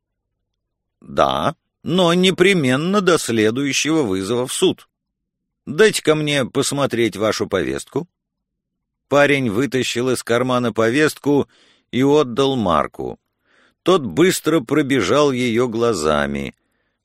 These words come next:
Бенсон Тейпер, двадцать три года, не женат, адрес Эмерсон-стрит, северо-восточный район, округ Колумбия. "Хорошо, Бенсон, пойдем познакомимся с судьей", предложил Марк.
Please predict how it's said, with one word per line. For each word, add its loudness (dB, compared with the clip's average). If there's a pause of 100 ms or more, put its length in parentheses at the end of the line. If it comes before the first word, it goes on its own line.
Бенсон -4
Тейпер, -2
двадцать -4
три -2
года, -2
не -4
женат, -4
адрес -2
Эмерсон-стрит, -4
северо-восточный -4
район, -4
округ -8
Колумбия. -6 (1200)
"Хорошо, 2
Бенсон, -4 (580)
пойдем 2
познакомимся -2
с -10
судьей", -4
предложил -6
Марк. -10